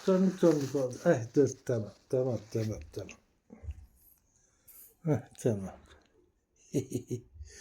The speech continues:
Hareketleri düzelmeye başladı Loti'nin. Evet, daha kararsız, daha şaşkın, ne yapacağını bilemez halde,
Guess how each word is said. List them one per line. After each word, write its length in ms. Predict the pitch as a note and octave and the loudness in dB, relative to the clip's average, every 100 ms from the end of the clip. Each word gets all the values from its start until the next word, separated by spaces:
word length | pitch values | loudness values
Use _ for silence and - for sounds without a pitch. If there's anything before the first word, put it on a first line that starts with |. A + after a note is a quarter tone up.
| - - - | -20 -20 4
Hareketleri 600 | D3+ E3+ E3+ F3 F#3+ F#3 | 8 10 10 12 12 12
düzelmeye 560 | F3 E3 F3 F3 F3 F3 | 12 12 12 12 12 12
başladı 600 | E3 D3+ C#3+ C3 B2+ B2+ | 10 8 8 6 6 4
Loti'nin. 380 | B2 B2+ A#2+ - _ _ _ - - - - - - - - - - | 2 2 -4 -6 _ _ _ -20 -20 -4 0 0 -4 -12 -16 -14 2
Evet, 380 | E3+ D#3 A#2 - - - - - | 6 6 4 -6 -12 -14 -14 -6
daha 380 | D3 C#3+ D3 D3+ | 0 4 4 4
kararsız, 800 | - D3 D3 C3+ - D3 C#3+ C3+ | 2 4 6 4 4 2 2 4
daha 220 | C3+ C#3 | 6 4
şaşkın, 600 | C3+ C#3+ C3+ - D3 C#3 | 2 2 2 2 0 2
ne 60 | C3+ | 2
yapacağını 580 | C3+ C3+ C3 C3+ C3 | 4 2 4 4 2
bilemez 420 | C3 C#3 C#3 B2+ C3+ | 2 2 4 2 2
halde, 400 | C3 B2+ C#3 | 0 2 2